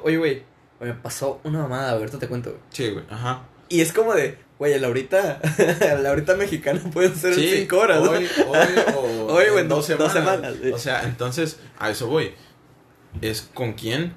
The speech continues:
Speaker 1: Sí, sí.
Speaker 2: cómo y en dónde.
Speaker 1: Pero igual, es, eso, justamente eso, o sea, el caos que hay ahí son más de tres cosas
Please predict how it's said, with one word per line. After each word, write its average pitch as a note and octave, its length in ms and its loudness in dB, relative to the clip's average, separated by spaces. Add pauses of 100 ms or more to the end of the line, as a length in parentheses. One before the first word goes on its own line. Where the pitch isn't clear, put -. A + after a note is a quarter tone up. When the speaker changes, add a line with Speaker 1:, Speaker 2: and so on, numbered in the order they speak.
(140)
Speaker 1:
Sí, F3 180 2
sí. F#3 260 -4 (200)
Speaker 2:
cómo D#3+ 420 -2 (880)
y G#2+ 140 -8
en F#2 140 -8
dónde. A#2 280 -6 (100)
Speaker 1:
Pero D3 140 4
igual, D#3 400 0 (140)
es, C#3+ 240 -12
eso, D3+ 280 -2
justamente F#3+ 600 0
eso, E3 200 -2
o F3+ 40 -4
sea, D3 160 -2
el C3 260 -2
caos E3 280 0
que - 140 -4
hay D#3 120 2
ahí D#3 260 0 (140)
son C#3+ 240 -6
más D3+ 160 0
de D3+ 60 -2
tres D3 260 -6
cosas C#3+ 400 -4